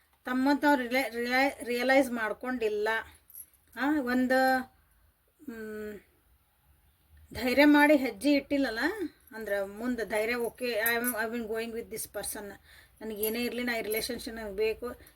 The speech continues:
ಇವರೇ ಬೇಕು" ಅನ್ನೋದು ಒಂದು ಭಯ ಐತಿ ಅವರಿಗೆ. ಬರಬಾರ್ದಂತಿಲ್ಲ, but ಒಂದು ಭಯ ಐತಿ. ಸೊಸೈಟಿ ಹೆಂಗತ್ತೈತಿ, ಜನ ಹೆಂಗತ್ತೈತಿ, ಇಂಥವ್ರು ಯಾರದಾರು ನೋಡ್ರಿ ನಿಮ್ಮ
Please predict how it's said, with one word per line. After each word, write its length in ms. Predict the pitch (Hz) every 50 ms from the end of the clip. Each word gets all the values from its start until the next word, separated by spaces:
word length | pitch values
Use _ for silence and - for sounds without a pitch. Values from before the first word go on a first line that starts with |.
| _ _ -
ಇವರೇ 180 | 220 233 254 254
ಬೇಕು" 280 | 247 254 254 254 262
ಅನ್ನೋದು 220 | 247 254 262 262 262
ಒಂದು 180 | 262 262 240
ಭಯ 260 | - 185 196 220 233 262 269
ಐತಿ 220 | 269 262 262 262
ಅವರಿಗೆ. 220 | 226 208 208 202
ಬರಬಾರ್ದಂತಿಲ್ಲ, 800 | 190 185 202 202 196 226 247 254 262 254 247 233 240 226 226 254 262 233
but 240 | 240 233 - 247 240
ಒಂದು 140 | 233 220 214
ಭಯ 260 | 220 220 233 240 240
ಐತಿ. 140 | 226 254 240
ಸೊಸೈಟಿ 480 | - 247 226 - 247 240 233 240 247
ಹೆಂಗತ್ತೈತಿ, 440 | 233 240 233 233 214 226 226 226 233
ಜನ 200 | 196 226 220 226 233
ಹೆಂಗತ್ತೈತಿ, 440 | 240 233 233 226 226 - 226 226 - - - - - - - _ - 240
ಇಂಥವ್ರು 260 | 208 - 269 254 247
ಯಾರದಾರು 460 | 233 226 233 240 247 262 254 254 233
ನೋಡ್ರಿ 340 | 233 220 220 214 190 214 220
ನಿಮ್ಮ 300 | 220 220 233 240 240